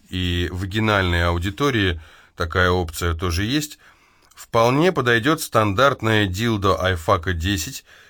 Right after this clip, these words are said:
Его сенсоры настолько точны, что порог срабатывания при сжатии можно настроить любым удобным для вас образом. Но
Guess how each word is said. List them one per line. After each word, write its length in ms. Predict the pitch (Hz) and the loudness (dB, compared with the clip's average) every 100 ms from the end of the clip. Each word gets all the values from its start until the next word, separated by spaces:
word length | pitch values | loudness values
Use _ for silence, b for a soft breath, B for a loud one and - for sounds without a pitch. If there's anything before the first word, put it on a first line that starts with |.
| B | B
Его 220 | 98 143 | -2 0
сенсоры 580 | 170 - 160 - 151 143 | 0 0 0 2 2 2
настолько 600 | 135 123 - 147 - 127 | 2 0 -2 -4 -2 -4
точны, 760 | 110 - 117 110 - 127 160 131 | -4 -2 -2 -2 -4 0 0 0
что 480 | - - 95 90 85 | -2 -2 0 2 0
порог 380 | 80 101 127 - | 0 2 0 -2
срабатывания 800 | 104 101 95 117 104 98 95 85 | -2 0 2 0 0 -2 -2 -2
при 180 | 90 | -2
сжатии 640 | 90 82 107 131 - 90 76 B B B | -4 -2 0 0 -2 -4 -4 B B B
можно 400 | 110 135 120 113 | -2 0 0 2
настроить 680 | 104 85 - 120 117 95 - | 2 0 0 2 2 -2 -6
любым 520 | 95 98 104 101 123 104 | -6 -2 -2 0 0 0
удобным 500 | 95 98 95 92 85 | 0 -2 -2 -2 -2
для 160 | 90 | 0
вас 280 | 90 90 - | 0 -2 -4
образом. 540 | 101 90 76 69 64 - B B B B B B 92 | -4 -4 -4 -10 -16 -20 B B B B B B -2
Но 400 | 95 92 90 | 2 4 4